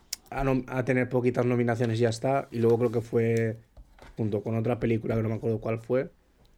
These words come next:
eh, la, <laughs> la que obtuvo más nominaciones en cua-, en cantidad, ¿no? Entonces yo creo que... Yo creo que se lo puede llevar Anatomía de una... De una, de una caída. Oppenheimer, le veo posibilidades también.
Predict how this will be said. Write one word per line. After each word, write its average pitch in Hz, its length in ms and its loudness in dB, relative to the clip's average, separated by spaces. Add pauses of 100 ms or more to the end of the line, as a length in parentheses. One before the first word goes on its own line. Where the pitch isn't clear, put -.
(280)
eh, 110 360 6
la, 107 300 4
<laughs> 120 240 0
la 143 120 4
que 139 80 0
obtuvo 123 320 6
más 123 160 4
nominaciones 113 840 2
en 113 200 -6
cua-, - 180 -8
en 110 140 -2
cantidad, 107 380 -6
¿no? 123 120 -12 (800)
Entonces 139 280 2
yo 175 120 6
creo 170 240 4
que... 180 380 4 (2000)
Yo 147 140 2
creo 170 140 4
que 175 100 4
se - 140 0
lo 147 120 4
puede 151 180 4
llevar 151 180 4
Anatomía 127 440 2
de 120 60 4
una... 107 380 0 (1000)
De 196 140 -2
una, 135 160 0
de 135 120 0
una 131 160 4
caída. 110 280 4
Oppenheimer, 120 680 2
le 113 120 4
veo 131 260 6
posibilidades 123 640 2
también. 139 520 0